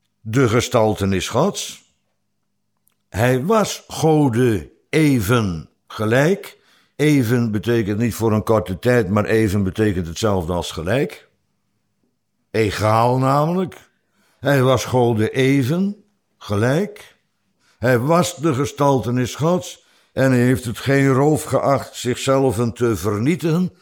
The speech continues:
Tot niets te maken betekent dat. Dat kwam ik van de week ergens tegen. Toen zei ik, de Engelsen noemen het nullifying,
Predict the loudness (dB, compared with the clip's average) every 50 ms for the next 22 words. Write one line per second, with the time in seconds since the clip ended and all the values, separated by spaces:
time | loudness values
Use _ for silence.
0 | _ _ _ _ -2 0 0 0 0 0 0 0 0 0 -4 -8 -8 -6 -4 -2
1 | 0 2 4 4 2 2 0 -2 -2 -2 -2 -2 0 0 0 2 2 0 -2 -2
2 | -2 -2 -2 -2 -4 -6 -14 -20 _ _ _ _ _ _ _ _ _ _ _ _
3 | _ _ _ _ _ _ _ _ _ _ _ _ _ _ _ _ _ _ _ _
4 | _ _ _ _ _ _ _ _ _ -6 -6 -6 -6 -4 -4 -2 -2 -2 -2 -2
5 | -2 -2 0 2 2 2 2 2 0 0 0 -2 -4 -6 -4 -2 0 0 0 0
6 | -2 -4 -4 -4 -2 0 2 2 2 2 2 0 -2 -2 0 0 2 0 0 -2
7 | -2 0 2 2 2 2 2 2 2 2 2 2 2 0 0 0 2 2 2 2
8 | 2 2 2 0 0 -2